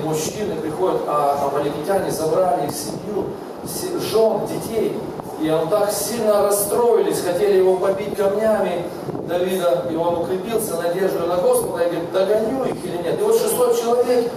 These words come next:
идут с ним, помните, они догоняют долгое время, и потом подходят к одному, к одной преграде, какая-то ре-, река была,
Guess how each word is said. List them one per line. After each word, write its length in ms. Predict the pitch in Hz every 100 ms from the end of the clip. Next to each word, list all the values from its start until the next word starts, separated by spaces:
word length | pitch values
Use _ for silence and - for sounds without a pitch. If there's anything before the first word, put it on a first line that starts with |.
| 170
идут 380 | 190 208 269 254
с 80 | -
ним, 300 | 226 226 -
помните, 440 | 226 220 208 190 - - - 170
они 300 | 196 226 220
догоняют 840 | 214 220 233 247 240 226 220 -
долгое 460 | 254 247 233 233
время, 380 | 226 - 214 202 220 - - -
и 60 |
потом 460 | 196 214 226 226 226
подходят 760 | 214 202 - 233 233 208 208
к 80 | 202
одному, 540 | 190 196 202 202 - - - - -
к 40 |
одной 280 | 185 196 208
преграде, 580 | 190 190 208 214 214 185
какая-то 320 | 202 196 196
ре-, 420 | 190 - 180 180
река 300 | 202 226 226 214
была, 420 | 202 185 175